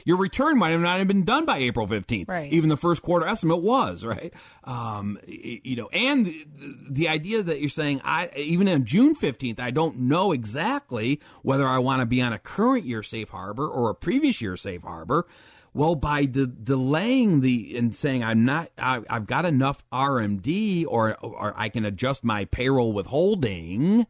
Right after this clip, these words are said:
Speaker 2: Mm-hmm.
Speaker 1: in the second half of the year." As I get closer to the end of the year, I'll have a better idea. I'll have more data to determine whether I wanna definitely go with the previous year safe harbor or go on, jump on a current year safe harbor.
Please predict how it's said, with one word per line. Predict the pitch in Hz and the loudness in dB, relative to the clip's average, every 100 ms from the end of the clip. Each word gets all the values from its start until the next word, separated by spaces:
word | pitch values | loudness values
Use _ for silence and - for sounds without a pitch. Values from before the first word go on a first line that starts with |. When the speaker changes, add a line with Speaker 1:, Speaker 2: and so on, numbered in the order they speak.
| _ 202 | _ -6
Speaker 2:
Mm-hmm. | 190 185 | -4 2
Speaker 1:
in | 131 | 2
the | 113 | 2
second | - 147 - 113 | -2 -4 -4 -6
half | 127 127 | -4 -4
of | 110 101 | -4 -4
the | 98 | -6
year." | 104 180 240 104 101 127 - _ - | -2 0 2 2 -2 -4 -10 _ -8
As | 117 | -4
I | 117 | -2
get | 117 110 | -2 -6
closer | - 151 175 175 | -2 -2 0 -4
to | 139 | -4
the | 117 110 | -6 -6
end | 123 127 | -2 -2
of | 107 | -2
the | |
year, | 101 120 202 202 147 | -6 -2 0 2 0
I'll | 113 120 | 0 0
have | 107 | 0
a | |
better | 92 113 131 165 139 | -2 -4 0 2 0
idea. | 110 101 85 151 214 175 | -2 -6 -4 -2 0 0
I'll | 110 110 | -2 0
have | 120 | 0
more | 107 135 139 | -2 0 0
data | 110 _ 104 113 208 180 87 101 135 _ - - | -2 _ -4 -2 0 -2 -4 -8 -12 _ -20 -4
to | 123 | -2
determine | 120 - 127 151 160 135 | -2 -2 0 2 2 2
whether | 113 120 120 | 0 2 2
I | 110 | 2
wanna | 104 113 110 95 | 0 0 -2 -2
definitely | 107 139 160 127 | -2 -2 0 -2
go | 113 113 | 2 2
with | 110 - | 2 -2
the | 85 | -10
previous | - 170 233 170 - | -4 -2 2 0 0
year | 95 87 | -6 -6
safe | - 80 - | -8 -10 -8
harbor | 80 - 117 147 - - | -12 -6 -2 -2 -4 -10
or | - | -4
go | 101 120 123 | -2 2 2
on, | 120 104 | 2 0
jump | 110 117 | 0 -2
on | 117 90 | -2 -4
a | |
current | - - 214 247 98 | -8 -2 2 2 2
year | 92 | -4
safe | - 85 82 | -6 -8 -8
harbor. | 73 87 156 | -12 -2 -2